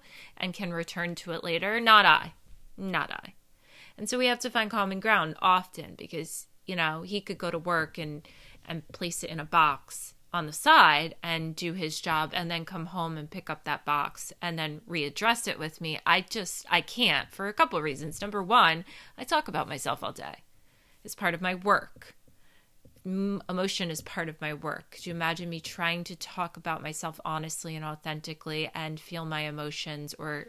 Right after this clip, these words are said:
or help you understand your emotions while I was caught up in my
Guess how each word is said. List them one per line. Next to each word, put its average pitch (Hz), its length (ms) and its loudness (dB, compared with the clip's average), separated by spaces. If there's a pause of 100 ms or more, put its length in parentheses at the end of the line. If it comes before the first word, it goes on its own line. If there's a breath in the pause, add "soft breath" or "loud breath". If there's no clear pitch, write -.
or 151 260 -8
help 160 340 -8
you 165 200 -8
understand 156 500 -8
your 156 140 -6
emotions 165 640 -6
while 156 480 0
I 151 220 0
was 151 360 -6 (460 loud breath)
caught 170 320 4
up 160 220 0
in 156 120 -4
my 143 220 -4